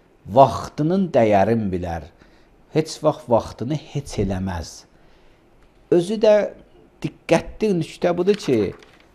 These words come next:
buyurmur, "Vəllezîne hum anil lagvi tarikun." Bunlar ləğvi tərk eləyərlər.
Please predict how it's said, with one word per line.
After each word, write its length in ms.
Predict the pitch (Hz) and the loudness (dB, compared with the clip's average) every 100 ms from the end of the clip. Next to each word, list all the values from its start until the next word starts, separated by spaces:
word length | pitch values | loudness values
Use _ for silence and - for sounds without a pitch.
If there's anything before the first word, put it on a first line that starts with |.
| _ _ | _ _
buyurmur, 500 | 165 220 208 151 131 123 | 2 4 6 6 6 8
"Vəllezîne 640 | 123 120 120 120 123 120 | 8 8 6 6 2 2
hum 260 | 117 123 117 | 2 2 2
anil 440 | 110 117 110 110 | 0 0 0 0
lagvi 420 | 110 107 95 104 107 | 2 2 0 -6 -8
tarikun." 800 | - 107 98 101 95 - 113 95 76 - _ _ _ | -6 -2 -2 -4 -10 -8 -6 -6 -12 -18 _ _ _
Bunlar 220 | 110 131 135 | 0 2 2
ləğvi 640 | 113 120 120 113 113 139 | 0 0 0 0 -2 -4
tərk 480 | - 120 110 - 92 | -2 -2 -2 -6 -10
eləyərlər. 540 | 87 85 82 76 76 | -8 -10 -10 -12 -14